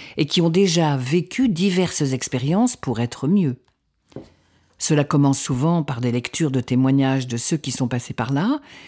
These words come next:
et se prolonge par des stages de développement personnel, chaque organisateur vendeur proposant de faire quelque chose de bien afin d'accéder à cette part non visible de nous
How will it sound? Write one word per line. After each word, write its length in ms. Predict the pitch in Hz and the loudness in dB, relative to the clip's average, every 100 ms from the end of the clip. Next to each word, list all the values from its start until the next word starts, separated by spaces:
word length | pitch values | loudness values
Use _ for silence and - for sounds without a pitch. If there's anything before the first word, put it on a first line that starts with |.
| - - _ | -20 -20 _
et 100 | 175 | 2
se 140 | - | 2
prolonge 480 | 151 - 131 165 220 | 0 0 2 2 2
par 140 | 165 139 | -2 0
des 120 | 139 | 0
stages 520 | - 151 151 147 127 - | 0 0 0 -2 -4 -4
de 140 | 131 | -2
développement 560 | 135 139 147 135 135 123 | 0 0 0 0 0 0
personnel, 680 | 120 - 120 127 160 233 254 - - - _ | -4 -2 0 2 2 0 -4 -14 -20 -20 _
chaque 340 | - - 214 170 | -4 0 0 0
organisateur 1000 | 135 147 139 127 131 - 127 120 110 _ _ | 0 2 2 2 -2 -2 -2 -2 -4 _ _
vendeur 600 | 127 127 120 135 214 226 - - - | -4 -2 0 0 0 -2 -10 -20 -6
proposant 500 | - 180 208 175 160 | -4 0 2 2 2
de 120 | 127 | 0
faire 280 | 117 - 202 | -2 -4 -2
quelque 320 | 175 151 - | -4 -4 -4
chose 340 | 143 139 127 117 | -2 -2 -4 -4
de 100 | 104 | -6
bien 360 | 98 123 175 - _ - - | -2 -2 -4 -8 _ -10 -8
afin 340 | 123 - 127 | -4 -2 -2
d'accéder 500 | 117 - - 147 135 | -2 -6 -4 -2 -2
à 60 | 117 | -2
cette 280 | - 127 | -4 -6
part 260 | - 110 113 | -6 -4 0
non 180 | 160 214 | 2 0
visible 520 | 165 156 139 135 127 | 0 -4 -2 -2 -2
de 120 | 120 | 0
nous 300 | 127 180 233 | 2 2 -2